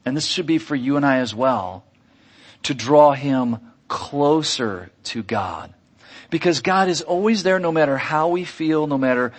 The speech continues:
what the circumstances look like. He is there to listen and will respond according to his will, which is always good. His will is always good. Four through seven,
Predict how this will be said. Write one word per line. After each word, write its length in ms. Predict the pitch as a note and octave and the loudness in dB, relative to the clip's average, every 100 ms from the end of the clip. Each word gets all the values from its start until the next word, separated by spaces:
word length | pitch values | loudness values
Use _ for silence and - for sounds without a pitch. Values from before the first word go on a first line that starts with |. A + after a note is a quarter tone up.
| - | -18
what 320 | - C3 D3+ E3 | -8 0 0 0
the 100 | E3+ | -4
circumstances 1040 | - D#3 D#3 C#3 - C#3 C#3 C#3 A2+ - _ _ _ _ | -2 -2 -4 -6 -2 0 0 -4 -10 -14 _ _ _ _
look 300 | C3+ C#3 C#3 | -2 0 -2
like. 320 | B2+ C#3 B2+ - | -2 0 -2 -4
He 200 | C3 C3 | -4 -2
is 140 | G#2+ | 0
there 160 | B2 A#2 | 0 0
to 80 | |
listen 680 | F#2+ G#2+ D3 - A3 A#3 B3 - _ _ _ - - - | -4 -2 -2 0 0 0 -4 -12 _ _ _ -20 -14 -4
and 100 | C#3 | 0
will 100 | C#3 | 0
respond 380 | A#2+ - D3 C3 | -2 0 0 0
according 460 | A#2 - D3+ D#3 | -4 -2 -2 -2
to 200 | - C#3+ | -6 -6
his 140 | C3+ A2 | -6 -4
will, 340 | B2+ C#3+ A2+ | -2 0 2
which 200 | A2 A2+ | 0 -4
is 300 | A#2+ A2+ - - - _ - | -4 -4 -6 -14 -20 _ -6
always 540 | C3 C3 A2 G#2 F#2+ | -4 -2 -4 -4 -6
good. 240 | - G#2+ F#2 | -8 -8 -8
His 240 | C3 B2+ | -8 -8
will 300 | A2+ A#2+ A#2+ | -6 -6 -6
is 260 | F#2+ F#2 - - | -10 -14 -16 -12
always 440 | G#2+ G2 F2 D#2+ | -10 -10 -12 -16
good. 260 | - - - _ _ _ _ _ _ _ _ _ _ _ | -18 -20 -20 _ _ _ _ _ _ _ _ _ _ _
Four 240 | C#3+ D3 | 0 0
through 220 | C#3 D3 | 0 -2
seven, 680 | B2 - D3 D#3+ A#2+ A2 C#3+ | 0 4 4 2 -2 -6 -8